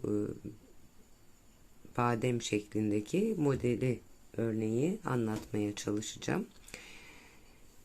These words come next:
Örnek oldukça kolay bir örnek. Herkesin rahatlıkla yapabileceği bir örnek. E, delikli bir örnek. Yazlık hırka, kazak, e, pardon, hırka, bluz, e,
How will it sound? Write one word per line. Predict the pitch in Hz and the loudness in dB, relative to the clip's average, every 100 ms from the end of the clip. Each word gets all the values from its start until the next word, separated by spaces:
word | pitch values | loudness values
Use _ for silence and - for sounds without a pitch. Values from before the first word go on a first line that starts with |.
| - - - | -20 -20 2
Örnek | 170 160 185 185 - - | 4 6 4 2 -8 0
oldukça | 170 170 127 - 160 160 | 4 4 2 0 0 4
kolay | 147 139 131 123 | 6 8 6 4
bir | 120 | 4
örnek. | 113 110 131 139 | 4 2 0 0
Herkesin | 139 123 - 110 101 127 156 160 - - - | -2 -2 -2 -2 0 2 0 -2 -14 -16 -4
rahatlıkla | 117 113 - 127 117 143 | -2 -2 -6 -8 -2 0
yapabileceği | 131 113 117 107 - 104 98 107 107 | 2 0 0 0 -2 -4 -2 -2 0
bir | 107 98 | 0 0
örnek. | 101 98 120 156 - - - | -2 0 -2 -4 -8 -12 -8
E, | - 95 101 - - - | -2 0 0 -4 -4 2
delikli | 117 104 - 110 | 2 2 0 0
bir | 107 | 2
örnek. | 107 101 101 131 135 - | 0 0 0 -2 -6 -2
Yazlık | 117 110 - 117 - - | 0 2 2 2 -2 -2
hırka, | 101 - 110 101 | -4 -2 -4 -4
kazak, | - 104 - 107 - - - - - - - - | -2 0 2 0 -4 -14 -16 -20 -20 -20 -10 -2
e, | 104 87 | -2 0
pardon, | 123 107 95 101 95 - - | 0 0 -2 -4 -4 -10 -6
hırka, | 113 113 - 107 135 | -4 -4 -2 -4 0
bluz, | 110 104 101 - - - - - - - - 98 | 0 0 -2 -4 -8 -12 -18 -18 -20 -18 -16 -6
e, | 92 90 | -2 -2